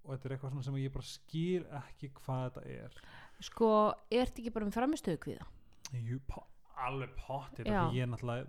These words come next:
Speaker 1: ég hef sagt þér þetta áður, ég er náttúrulega algjör krakki þegar
Speaker 2: Mm.
Speaker 1: kemur að æfingu. Ég
Speaker 2: Mhm.
Speaker 1: þarf annaðhvort að vera bestur eða, eða ég geri þetta ekki.
Speaker 2: Mm. Mér var svolítið flott, ég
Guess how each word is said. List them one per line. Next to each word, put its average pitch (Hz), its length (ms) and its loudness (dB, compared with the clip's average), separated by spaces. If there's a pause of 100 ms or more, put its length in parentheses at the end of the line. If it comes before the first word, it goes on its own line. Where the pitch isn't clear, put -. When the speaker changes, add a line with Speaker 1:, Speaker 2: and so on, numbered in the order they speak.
Speaker 1:
ég 131 200 0
hef 110 100 -6
sagt 139 240 -4
þér 113 100 -6
þetta 123 140 -2
áður, 107 180 -2
ég 113 140 -4
er 113 60 -2
náttúrulega 120 320 -8
algjör 123 760 -2 (180)
krakki 131 580 -6
þegar 107 140 -4
Speaker 2:
Mm. 214 100 2
Speaker 1:
kemur 185 220 4
að 117 320 -2
æfingu. - 240 -6
Ég 208 140 6
Speaker 2:
Mhm. 185 180 2 (360)
Speaker 1:
þarf 139 140 2
annaðhvort 127 340 0
að - 40 -10
vera 117 140 0
bestur - 460 -4
eða, 113 320 -6 (380)
eða 117 180 0 (100)
ég 98 100 -10
geri 131 220 -2
þetta - 200 -14
ekki. - 40 -6
Speaker 2:
Mm. 180 240 2 (220)
Mér 226 220 10
var 285 80 6
svolítið 240 400 0
flott, 277 320 2
ég 233 80 4